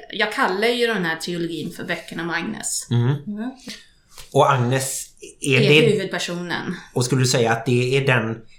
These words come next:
Speaker 2: rollfigur som ligger dig själv närmast då?
Speaker 1: Yes.
Speaker 2: Mm. Och första boken heter Det kommer aldrig mer vara du.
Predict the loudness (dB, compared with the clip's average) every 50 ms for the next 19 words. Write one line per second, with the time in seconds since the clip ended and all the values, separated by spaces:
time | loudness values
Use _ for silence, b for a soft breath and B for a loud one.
0 | b -4 0 2 4 4 4 2 0 0 2 0 0 0 0 0 2 0 0 0
1 | 0 0 0 2 0 0 0 0 0 0 2 2 2 2 2 2 0 0 0 -2
2 | -2 -4 -6 -12 -18 _ -8 -6 -4 -4 -4 -4 -6 -6 -8 -10 -10 _ -2 -2
3 | -2 -2 -4 B B B B B B B B B -2 0 2 2 2 2 2 2
4 | 4 4 2 2 2 2 4 4 2 2 0 0 0 0 0 0 0 0 2 0
5 | 0 2 2 2 2 0 0 0 0 2 2 2 0 0 0 2 2 2 2 2
6 | 0 2 2 2 2 2 2 -2 -4 -6 -10